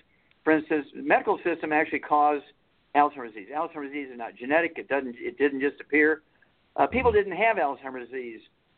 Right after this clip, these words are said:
forty-five years ago. Today it's number four cause of death in adults over the age of sixty-five. It's a physician-caused disease. It's a deficiency of a small group of nutrients, and, uh, one of which is cholesterol.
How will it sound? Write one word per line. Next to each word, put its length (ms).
forty-five 500
years 200
ago. 280
Today 140
it's 140
number 200
four 340
cause 220
of 80
death 180
in 100
adults 320
over 100
the 80
age 60
of 120
sixty-five. 460
It's 120
a 160
physician-caused 800
disease. 400
It's 160
a 140
deficiency 840
of 120
a 60
small 240
group 200
of 60
nutrients, 480
and, 340
uh, 80
one 220
of 80
which 180
is 160
cholesterol. 440